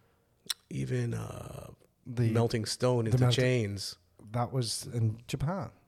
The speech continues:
Speaker 2: That was
Speaker 1: Mm.
Speaker 2: the Ch-, uh, not Japan, Nepal and China.
Speaker 1: Yep.
Speaker 2: So they'd done that. So they had the ability to do that with frequency. That was frequency translation.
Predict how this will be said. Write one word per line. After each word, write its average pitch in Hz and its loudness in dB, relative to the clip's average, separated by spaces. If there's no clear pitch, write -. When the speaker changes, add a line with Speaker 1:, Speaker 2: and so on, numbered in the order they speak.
Speaker 2:
That 117 -4
was 107 -2
Speaker 1:
Mm. - -6
Speaker 2:
the 110 -6
Ch-, - -8
uh, 107 -2
not 120 -6
Japan, 95 -10
Nepal 127 -4
and 95 -12
China. 127 -10
Speaker 1:
Yep. 120 0
Speaker 2:
So - -6
they'd 147 -2
done 92 -8
that. - -14
So - -6
they 143 6
had 117 2
the 113 0
ability 107 -2
to - -8
do 123 -2
that 95 -6
with 95 -14
frequency. - -8
That 113 -8
was - -14
frequency 123 -4
translation. 117 -8